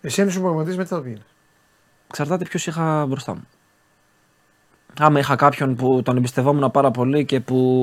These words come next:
Speaker 2: μου έχει αποδείξει ότι είναι άξιος εμπιστοσύνης,
Speaker 1: Ναι.
Speaker 2: σίγουρα θα κρατούσα ό,τι και
Speaker 1: Τα
Speaker 2: να
Speaker 1: γα-,
Speaker 2: γινόταν αυτόν.
Speaker 1: ναι, τα γάντια στην αεκ όμως είναι ορούμενα, πιστεύεις; Δηλαδή, ο Στάνκοβιτς μπορεί να τα ξαναπάρει τώρα;
Speaker 2: Σίγουρα, σε μια μεγάλη ομάδα πάντα είναι.
Speaker 1: Ναι.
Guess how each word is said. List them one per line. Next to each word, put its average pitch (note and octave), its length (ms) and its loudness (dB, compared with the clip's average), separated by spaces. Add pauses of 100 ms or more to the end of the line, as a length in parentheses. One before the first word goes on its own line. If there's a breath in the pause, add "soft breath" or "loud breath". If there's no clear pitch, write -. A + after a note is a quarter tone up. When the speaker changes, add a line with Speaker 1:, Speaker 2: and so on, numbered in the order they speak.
(360)
Speaker 2:
μου C#3+ 140 0
έχει D3 120 -2
αποδείξει C#3 460 0
ότι B2+ 420 2
είναι C#3 140 0
άξιος C3 200 -4
εμπιστοσύνης, E3+ 420 0
Speaker 1:
Ναι. G#3+ 80 0
Speaker 2:
σίγουρα F#3 500 -2
θα D#3 180 -2
κρατούσα D#3 600 -2
ό,τι D#3+ 220 -2
και E3 60 -2
Speaker 1:
Τα E3 80 6
Speaker 2:
να D#3+ 60 8
Speaker 1:
γα-, D3 60 6
Speaker 2:
γινόταν G3 280 6 (140)
αυτόν. - 260 -8
Speaker 1:
ναι, C#3 160 -2
τα D3 140 0
γάντια F#3+ 280 8
στην F3 200 0
αεκ F#3+ 260 4
όμως G3 280 2
είναι F3 220 0
ορούμενα, F#3 420 4
πιστεύεις; D3 460 0 (320)
Δηλαδή, D3 200 0
ο F3+ 40 4
Στάνκοβιτς E3+ 400 2
μπορεί D#3 120 2
να D3+ 60 -2
τα C#3+ 60 -4
ξαναπάρει D3+ 360 -2
τώρα; G3 340 0 (440)
Speaker 2:
Σίγουρα, F#3+ 380 -6
σε D3 120 -10
μια D#3+ 100 -2
μεγάλη D#3 220 0
ομάδα D#3 240 -2
πάντα A#2 240 -4
είναι. E2 200 -12 (160)
Speaker 1:
Ναι. C3+ 360 -6